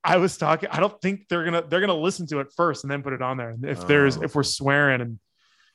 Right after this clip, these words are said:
Speaker 1: talking too much
Speaker 2: Can't be
Speaker 1: politics,
Speaker 2: us,
Speaker 1: they're gonna
Speaker 2: I
Speaker 1: be like,
Speaker 2: guess.
Speaker 1: "You guys have to re-record it." And we're gonna be like, "Damn it." Um, yeah, when the guys were talking to us about doing it, I was like, "Yeah, but what if the Zags lose in the first weekend?"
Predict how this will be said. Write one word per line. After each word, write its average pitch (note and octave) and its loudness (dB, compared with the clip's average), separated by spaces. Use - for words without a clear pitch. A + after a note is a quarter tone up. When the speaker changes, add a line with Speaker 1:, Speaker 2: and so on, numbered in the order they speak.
Speaker 1:
talking C#3 0
too D3 2
much C3+ 6
Speaker 2:
Can't C3 4
be B2+ 4
Speaker 1:
politics, B2+ 6
Speaker 2:
us, B2+ 4
Speaker 1:
they're C#3+ 4
gonna C#3+ 2
Speaker 2:
I - -4
Speaker 1:
be D3 4
like, C#3 4
Speaker 2:
guess. C#3 -8
Speaker 1:
"You C#3+ -2
guys C#3 2
have C#3 -4
to C3+ -14
re-record B2 -6
it." A2+ -12
And B2 -6
we're B2+ 0
gonna B2 -2
be B2 0
like, A#2 -2
"Damn - -12
it." - -10
Um, C3 4
yeah, F3+ 12
when E3 8
the D#3 6
guys D#3 8
were C#3 6
talking C3+ 0
to C3+ -2
us B2+ -4
about C#3 -4
doing C3 -2
it, F3 0
I C3+ 2
was C#3 -2
like, C#3+ 2
"Yeah, A3 0
but G3 2
what F3 4
if D4 -2
the F3 -4
Zags F3 -2
lose C#3+ -4
in B2 -8
the A#2+ -10
first C#3 -10
weekend?" B2+ -4